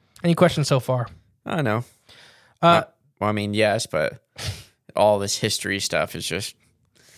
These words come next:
Speaker 2: it's hard
Speaker 1: You
Speaker 2: to
Speaker 1: can,
Speaker 2: believe
Speaker 1: I mean, you
Speaker 2: sometimes.
Speaker 1: can argue dates. It doesn't matter to me.
Speaker 2: Right, yeah. I
Speaker 1: It
Speaker 2: guess it
Speaker 1: just,
Speaker 2: doesn't
Speaker 1: they
Speaker 2: matter.
Speaker 1: lived, they lived during the Permian period, however long ago you wanna say the Permian period was.
Speaker 2: As long as the bones are real, the fossils are real, then I'm on board.
Speaker 1: So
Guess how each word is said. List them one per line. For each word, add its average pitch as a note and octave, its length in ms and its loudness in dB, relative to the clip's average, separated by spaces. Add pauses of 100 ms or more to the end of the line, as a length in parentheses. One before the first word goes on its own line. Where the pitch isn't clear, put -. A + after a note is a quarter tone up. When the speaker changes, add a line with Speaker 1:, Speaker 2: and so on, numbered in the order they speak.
(340)
Speaker 2:
it's - 280 -10
hard G3+ 180 4
Speaker 1:
You D3+ 60 2
Speaker 2:
to - 20 -
Speaker 1:
can, - 40 -2
Speaker 2:
believe G2 180 0
Speaker 1:
I F2+ 200 -4
mean, F#2 40 -8
you F2+ 40 -6
Speaker 2:
sometimes. A3+ 260 0
Speaker 1:
can G3 100 2
argue C#3+ 240 0
dates. A2+ 320 -4
It D#3 80 -6
doesn't C3 240 -2
matter A#2 260 -6
to A#2 60 -10
me. A2+ 260 -6
Speaker 2:
Right, F#2 220 0
yeah. F2+ 240 -6
I - 100 -20
Speaker 1:
It - 60 -16
Speaker 2:
guess D3 140 0
it - 20 -2
Speaker 1:
just, - 420 -4
Speaker 2:
doesn't D3+ 160 4
Speaker 1:
they - 120 2
Speaker 2:
matter. G#2 260 4
Speaker 1:
lived, F3 120 -12
they G3+ 140 4
lived A3 180 -2
during G3 160 2
the F#3 60 2
Permian C3+ 380 -2
period, A#2 340 -4
however E3 380 4
long D3 240 0
ago C3 120 2
you B2+ 140 0
wanna C3 140 0
say - 140 -2
the B2 80 -2
Permian A#2 360 -4
period A2 280 -4
was. A2 260 -10
Speaker 2:
As B2 100 -4
long F3 140 4
as G#3 80 0
the D#3+ 80 2
bones D3+ 400 2
are C#3+ 60 4
real, B2 280 4
the A2+ 100 0
fossils A#2+ 420 0
are C3 80 2
real, G#2+ 480 0 (240)
then G#2 120 -2
I'm G2+ 180 -2
on G#2 140 -2
board. F#2 360 -4 (1300)
Speaker 1:
So D3+ 420 2